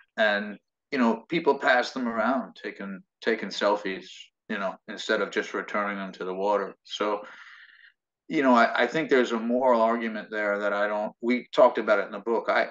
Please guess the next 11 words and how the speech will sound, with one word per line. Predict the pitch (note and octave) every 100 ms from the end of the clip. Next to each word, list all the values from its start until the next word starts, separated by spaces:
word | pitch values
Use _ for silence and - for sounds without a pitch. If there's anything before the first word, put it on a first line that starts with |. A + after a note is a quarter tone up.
| -
I | B2
haven't | C#3 C3 C3
heard | B2 B2+ A#2
a |
lot | G#2+ A2 A#2
of | A2
discussion | G#2+ G2 - A#2 A#2+ - G#2
about | G2+ F#2+
it | F#2
otherwise, | A2 A2 G#2 F#2+ F#2 - -
is, | A2 G#2+ G2 - -